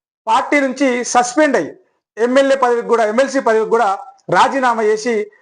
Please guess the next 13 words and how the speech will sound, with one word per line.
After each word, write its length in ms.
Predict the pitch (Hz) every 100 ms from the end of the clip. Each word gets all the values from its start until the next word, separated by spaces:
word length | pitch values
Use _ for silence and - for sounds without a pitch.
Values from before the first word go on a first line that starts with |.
| _
సొంతంగా 440 | - 269 277 254
ఏదైతే 240 | 247 262 254
జాగృతి 500 | 196 214 247 277 247
పేరుతోటి 560 | 220 220 214 208 214
ఆమె 160 | 196 190
గతంలో 440 | 170 180 240 233
తెలంగాణ 400 | 190 202 208 202
ఉద్యమ 300 | 196 170 190
సమయంలో 320 | 185 190 180 180
కార్యక్రమాలు 500 | 175 175 180 170 165
నడిపించిందో 640 | 151 165 139 165 247 - _ - -
అదే 280 | 160 254 320
జాగృతితోటి 880 | 285 247 226 240 208 254 254 240 233